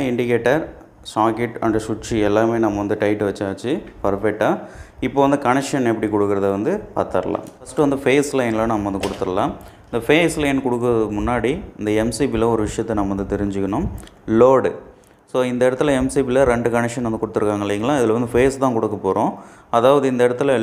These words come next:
லோடுன்னு சொல்லிட்டு இருக்கு இல்லையா? Load அப்படின்னா, இந்த load எடுத்து வந்து இ-, இந்த யூசஸ்க்குலாம் நம்ம அதை கொடுக்க போகிறோம். சுவிட்சிலேருந்து socket, இதை தான் வந்து லோடுன்றோம். ஒரு இடத்துல இருந்து மின்சாரத்தை ஒரு இடத்துக்கு எடுத்து யூஸ் பண்ணுறோம் அப்படின்னா, அதை தான் லோடுன்றோம். இங்கே இருக்கிறது தான் நம்மளுக்கு வந்து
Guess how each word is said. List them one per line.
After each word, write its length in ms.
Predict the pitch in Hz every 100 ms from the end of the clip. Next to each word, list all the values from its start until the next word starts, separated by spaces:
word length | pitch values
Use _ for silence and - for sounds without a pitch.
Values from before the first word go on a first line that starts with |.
| 113
லோடுன்னு 500 | 120 139 131 120 110
சொல்லிட்டு 260 | 113 104 101
இருக்கு 160 | 101 104
இல்லையா? 180 | 120 117 101
Load 240 | 110 135 131 110
அப்படின்னா, 380 | 98 98 110 180 - - - _
இந்த 100 | 113 113
load 200 | 120 113 - 117
எடுத்து 260 | 131 - 131
வந்து 220 | 113 135 165 - 104
இ-, 100 | - - 120
இந்த 140 | 131 139 127 113 104 101 98 110
யூசஸ்க்குலாம் 560 | 135 135 127 - 123 120
நம்ம 140 | 110
அதை 60 | 101 98
கொடுக்க 180 | 95 90
போகிறோம். 240 | 92 - - -
சுவிட்சிலேருந்து 460 | - 123 135 123 117 113
socket, 340 | 110 113 107
இதை 100 | 110 117
தான் 120 | 131 123
வந்து 140 | 107 107
லோடுன்றோம். 500 | 107 107 95 95 - - - 104
ஒரு 120 | 107 110
இடத்துல 340 | 131 143 139
இருந்து 160 | 135 127
மின்சாரத்தை 480 | 123 135 127 120 113 110
ஒரு 100 | 104
இடத்துக்கு 280 | 107 123 113
எடுத்து 200 | 107 113
யூஸ் 140 | 113 -
பண்ணுறோம் 260 | 110 98 98
அப்படின்னா, 300 | 95 98 156 190 - - - -
அதை 100 | 113 131
தான் 140 | 120 113
லோடுன்றோம். 560 | 123 113 101 113 190 - - - -
இங்கே 140 | 131 143
இருக்கிறது 300 | 156 156 139
தான் 100 | 147 135
நம்மளுக்கு 240 | 123 123
வந்து 140 | 113